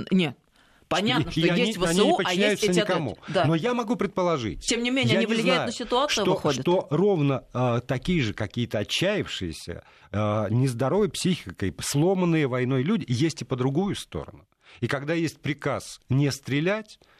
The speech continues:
Speaker 2: то, э, извини, я тоже с-, там смотрю, э, в интернете какие-то видео, когда с, э, с кровожадными комментариями стреляется с, с этой стороны.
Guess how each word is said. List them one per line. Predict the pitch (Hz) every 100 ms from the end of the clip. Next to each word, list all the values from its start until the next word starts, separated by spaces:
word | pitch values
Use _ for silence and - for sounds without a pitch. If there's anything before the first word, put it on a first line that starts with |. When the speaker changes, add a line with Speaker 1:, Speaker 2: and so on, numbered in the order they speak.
| - -
Speaker 2:
то, | - 143 - -
э, | 110
извини, | 120 110 147 202
я | 110
тоже | 104 208 160
с-, | - -
там | - 87
смотрю, | - 104 151 131
э, | 95
в | 107 101
интернете | 104 107 165 -
какие-то | 104 - 123 -
видео, | 101 196 147 95 - - -
когда | 107 98 113 120 -
с, | 98 - 110
э, | 101 95 95 90 -
с | - - - -
кровожадными | - 135 135 127 160 135 95 95
комментариями | - 85 92 151 180 151 98 80 - - -
стреляется | - 117 113 131 127 - 104
с, | - 98 -
с | - -
этой | 151 110
стороны. | - - 76 76